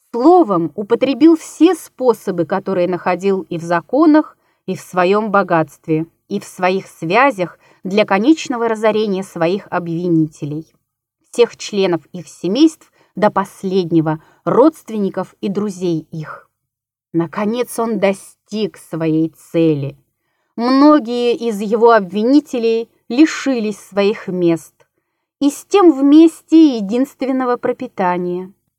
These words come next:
Целые имения нескольких семейств отсуждены были в его владение. Ни просьбы,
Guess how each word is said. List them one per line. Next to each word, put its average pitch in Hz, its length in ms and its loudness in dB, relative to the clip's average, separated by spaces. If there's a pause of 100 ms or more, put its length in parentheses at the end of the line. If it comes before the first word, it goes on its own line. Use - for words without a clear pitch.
(340)
Целые 320 760 6
имения 233 800 4
нескольких 190 760 -2
семейств 233 800 0 (380)
отсуждены 269 1160 2
были 180 680 4
в 151 80 -10
его 190 380 -2
владение. 160 920 -2 (300)
Ни 269 200 2
просьбы, 170 760 -6